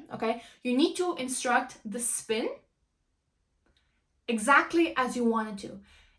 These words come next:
And I wanted to have the quickest way.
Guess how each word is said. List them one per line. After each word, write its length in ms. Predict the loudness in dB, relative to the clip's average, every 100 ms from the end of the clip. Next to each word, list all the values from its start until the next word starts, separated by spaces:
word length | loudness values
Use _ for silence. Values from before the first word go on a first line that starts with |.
| _
And 440 | -2 0 0 -2 -6 -16 _ _ _
I 320 | -4 0 2 2 -2 -8 _ -2
wanted 420 | 4 4 4 2
to 100 | -2
have 480 | 2 6 6 4 -4 _ _ _ _ -10
the 120 | 2
quickest 440 | 2 4 0 0
way. 280 | -2 -2